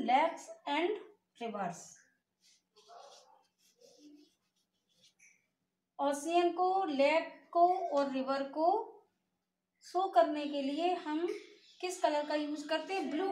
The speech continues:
कलर्स। Blue colors are used for ocean, lake and rivers। Representation of the earth on a flat surface।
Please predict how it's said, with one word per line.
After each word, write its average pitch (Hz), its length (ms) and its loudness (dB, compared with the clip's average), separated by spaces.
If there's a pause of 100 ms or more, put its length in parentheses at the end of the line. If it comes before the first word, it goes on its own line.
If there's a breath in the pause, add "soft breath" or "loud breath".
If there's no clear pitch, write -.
(100)
कलर्स। 202 360 2 (140)
Blue 381 240 -2
colors 311 400 6
are 240 140 2 (100)
used 302 260 -6 (120)
for 262 180 4 (240)
ocean, 285 460 -4
lake 262 340 2
and 415 80 4 (580)
rivers। 180 400 -6 (2750)
Representation 320 1000 2
of 269 180 4
the 277 80 6 (220)
earth 330 200 4 (220)
on 302 140 4
a 359 100 8 (100)
flat 269 380 4
surface। 214 560 -2